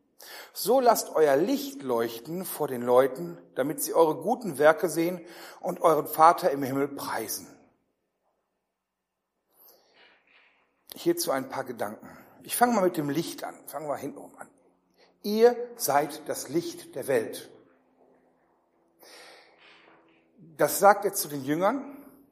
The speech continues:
und das sagt er zu uns. Und total oft hört man Predigten so, "Du bist Salz in der Suppe, du bist das Licht der Welt. Du bist, ähm, wenn du mit Jesus erfüllt bist,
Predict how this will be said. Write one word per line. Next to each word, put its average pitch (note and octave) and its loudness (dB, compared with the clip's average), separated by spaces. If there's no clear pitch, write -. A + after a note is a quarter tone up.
und - -8
das C#3+ -2
sagt F3 6
er D#3+ -4
zu - -6
uns. - -6
Und G3 -4
total A#3+ 0
oft A#3+ -2
hört G#3+ 0
man F3 -4
Predigten G#3+ -8
so, F3+ 4
"Du G#3+ -2
bist - -8
Salz C3 -4
in A#2+ -16
der B2 -6
Suppe, G#2+ -12
du F3 -10
bist C#3 -10
das - -10
Licht - -14
der A#2+ -6
Welt. G#2 -8
Du F#3 -6
bist, - 0
ähm, C3 -4
wenn C3+ -8
du B2+ -6
mit B2+ -6
Jesus E3 0
erfüllt B2 -6
bist, - -10